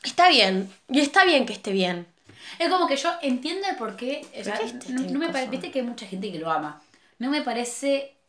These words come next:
Speaker 2: algo como re popular opi-, tipo opinion. Me parece que está bien que a la gente le guste, porque entiendo el porqué. No es que vos decís, por ejemplo, a mí me pasaba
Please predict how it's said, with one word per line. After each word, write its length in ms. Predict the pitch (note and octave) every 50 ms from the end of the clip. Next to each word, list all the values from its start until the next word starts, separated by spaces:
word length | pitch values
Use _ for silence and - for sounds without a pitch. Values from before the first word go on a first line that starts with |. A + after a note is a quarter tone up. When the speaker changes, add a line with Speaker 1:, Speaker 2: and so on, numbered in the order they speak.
| _ _ -
Speaker 2:
algo 380 | F#3+ F#3+ G3 G#3 G3 A3 G#3 G3
como 460 | F3+ F3 E3+ E3+ E3 E3 E3 - -
re 320 | - F#3 F#3+ F#3+ F#3+ F#3+ -
popular 520 | G#3 E3+ E3 F#3 F#3 F#3 F3+ F3+ E3+ E3+
opi-, 360 | E3 E3+ E3 D#3+ D#3+ - - _
tipo 220 | _ F3+ F3 - D#3+
opinion. 420 | D#3+ - E3 E3 D#3+ D#3 D#3 D#3+ - G3+
Me 100 | F3 E3+
parece 240 | E3+ F#3 F#3 A3 G3
que 60 | F#3
está 180 | F#3 B3 G#3+
bien 240 | F3 F3+ F#3 F#3+ F#3+
que 60 | G3
a 40 | F3+
la 60 | E3+ E3+
gente 300 | - F#3 F#3+ F#3 F#3+ F3+
le 80 | F3 F3+
guste, 600 | F#3 G3 G3+ G3 - - - G#3 A#3+ C#4 - - _ _ _ _ _
porque 200 | - G#3 G3 G3
entiendo 380 | F3+ F3 E3+ E3 G#3 A3 A#3 A#3+
el 80 | - F#3
porqué. 380 | E3+ - - - D3 - - _ _ _ _ _ _ _ _ _ _ _ -
No 100 | G3 G3
es 100 | F#3+ F#3+
que 60 | F#3+ F3+
vos 160 | F3 F3 E3+
decís, 400 | E3+ - F#3 E3+ - - - _ _ _ _ _ _ _ _ _ _
por 100 | - G#3
ejemplo, 320 | - F#3+ G3+ G3 F3+ E3+ F3
a 40 | F3
mí 80 | F#3+
me 80 | G3+ G#3
pasaba 500 | G3 G#3 G3+ - G#3+ A3 A#3+ - - -